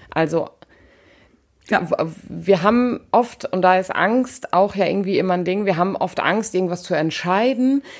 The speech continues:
Speaker 1: weil wir dann denken, "Okay, was hat das für, was hat das für Auswirkungen? Wie finden andere das wohl?" Und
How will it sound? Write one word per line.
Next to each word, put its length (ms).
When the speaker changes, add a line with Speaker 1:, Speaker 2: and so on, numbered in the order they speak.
Speaker 1:
weil 200
wir 340
dann 120
denken, 160
"Okay, 380
was 180
hat 100
das 160
für, 460
was 160
hat 80
das 100
für 220
Auswirkungen? 960
Wie 80
finden 420
andere 600
das 260
wohl?" 440
Und 420